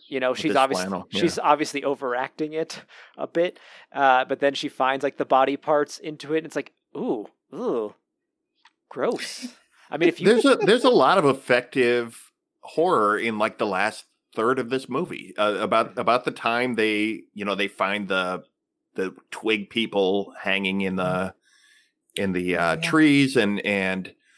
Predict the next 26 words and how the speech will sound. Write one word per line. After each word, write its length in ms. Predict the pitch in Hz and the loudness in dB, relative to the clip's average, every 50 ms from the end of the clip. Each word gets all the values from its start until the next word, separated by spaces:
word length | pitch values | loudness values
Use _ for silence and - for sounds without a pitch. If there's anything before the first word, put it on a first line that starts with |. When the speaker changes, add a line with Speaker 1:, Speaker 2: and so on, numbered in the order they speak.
| _ _ _ _ | _ _ _ _
Speaker 2:
all 240 | - 110 120 123 117 | 2 4 4 4 4
the 100 | 117 127 | 4 4
weird 720 | 117 104 113 120 123 127 123 123 123 120 123 120 113 - - | 4 4 4 4 6 6 6 8 6 6 4 2 0 -4 -4
noises 640 | 107 101 101 110 117 117 117 117 120 117 101 - | -2 0 2 2 2 2 0 -2 -4 -4 -4 -2
in 80 | 113 107 | -2 -2
the 80 | 101 98 | 0 0
woods. 360 | 92 98 113 123 120 113 - - | 2 2 2 2 2 0 0 0
It, 180 | 123 123 127 - | 0 0 0 0
I 100 | 110 117 | -2 -2
think 220 | - - 131 - - | -2 -2 -2 -2 -2
it's, 160 | 269 - - - _ | -4 -4 -8 -10 _
I 80 | - 139 | -4 -2
think 140 | 151 226 214 | 0 0 -2
it's 140 | 214 - 120 | -2 -4 -6
very 500 | 110 95 - 127 139 170 190 185 160 131 | -8 -2 2 2 4 4 4 4 4 2
effective. 840 | 117 - - 156 147 208 - - - 87 85 87 90 90 - - _ _ _ - | 0 0 2 2 2 2 0 -2 -4 -4 -2 -4 -6 -10 -14 -20 _ _ _ -2
Uh, 280 | 98 98 95 98 101 95 - | 0 2 2 2 2 0 0
it 220 | 127 123 107 95 | -2 -2 -2 -2
just, 440 | - 127 127 131 135 131 - - - _ _ _ _ _ _ _ _ | 0 2 2 2 2 0 -6 -14 -18 _ _ _ _ _ _ _ _
it 180 | - 123 120 - | -2 -2 -2 -2
meanders 640 | 117 117 113 113 113 120 135 139 135 127 113 110 107 | -2 0 2 2 2 2 2 2 2 2 0 0 -2
so 300 | - - - - 123 127 | -6 -6 0 2 4 4
long 320 | 131 123 120 117 117 117 117 | 4 4 4 4 4 2 0
in 160 | 107 101 104 | 0 -2 0
getting 320 | 101 107 107 110 104 98 | 0 0 0 0 -2 -4
there. 420 | 92 90 87 87 87 87 87 - | -4 -6 -6 -6 -6 -8 -8 -10